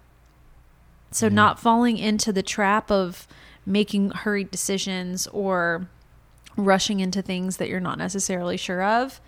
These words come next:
Speaker 1: just kind of, like, taking my time. And it's thrown a lot of people off. They're like, "Well, we need you to do that." I'm not gonna do that. I'm not gonna do that. You know, setting new boundaries of, like,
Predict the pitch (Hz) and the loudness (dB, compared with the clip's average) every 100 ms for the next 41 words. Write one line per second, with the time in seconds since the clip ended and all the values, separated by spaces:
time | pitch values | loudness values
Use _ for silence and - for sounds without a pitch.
0 | - - - - 214 - 226 202 196 185 | -20 -20 -12 -4 -4 -2 -2 -2 -4 -6
1 | - - - - 196 185 208 190 190 - | -6 -20 -14 -6 -6 -6 -6 -6 -8 -8
2 | 175 170 185 - 104 220 220 - 220 269 | -8 -6 -4 -4 -4 -2 -2 0 2 4
3 | 339 202 175 214 - 208 - 175 180 - | 4 6 6 6 -2 -4 0 4 4 2
4 | 196 196 190 - - - 226 285 339 294 | 2 4 2 0 -10 -4 2 2 2 2
5 | 294 277 285 - - - 202 220 214 247 | 2 4 4 2 -4 -4 -2 0 0 -2
6 | 269 233 370 - 80 - - - - - | -2 -2 -4 -2 -4 -6 -10 -12 -12 -12
7 | - - - - - - - - - 208 | -16 -18 -18 -20 -20 -20 -20 -20 -12 -6
8 | 240 226 214 180 208 - - - - - | -4 -2 -4 -2 -6 -6 -10 -14 -20 -20
9 | - - - - - - - 196 190 180 | -20 -20 -20 -20 -20 -20 -4 0 2 4
10 | 208 - 196 202 190 190 170 185 220 208 | 2 2 2 4 2 2 2 2 2 0
11 | 202 190 190 165 | 0 -2 0 0